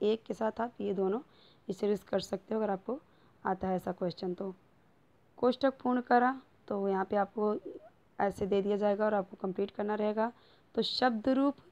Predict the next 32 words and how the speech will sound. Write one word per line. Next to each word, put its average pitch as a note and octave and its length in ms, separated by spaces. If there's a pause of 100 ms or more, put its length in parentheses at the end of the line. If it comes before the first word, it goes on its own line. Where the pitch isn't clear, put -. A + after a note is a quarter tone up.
(120)
शक्ति, F#3 600 (1600)
भाव G#3 420
रूप C4 380 (120)
भक्ति, F#3+ 560 (800)
नावनेई A#3 640
पैलतीरी, F#3 640
ये F#3+ 180
तो C4 140
हमने B3+ 220
देखा A#3 260
था B3 120
पोयम A3 320
में A3 120
ही A3+ 120
था A3+ 140
ये, A#3 200 (380)
ठीक G#3+ 140
है। B3+ 80
शब्द G#3 280
रूप A3 240
क्या G#3+ 200
मांगा G#3+ 260
था, A#3 140
शक्ति G#3+ 380
मांगा G#3+ 240
था, A#3+ 160
भाव F#3+ 300
रूप G3+ 240
भक्ति F#3+ 320
मांगा G#3 280
था, A#3+ 180
नावनेई G3 580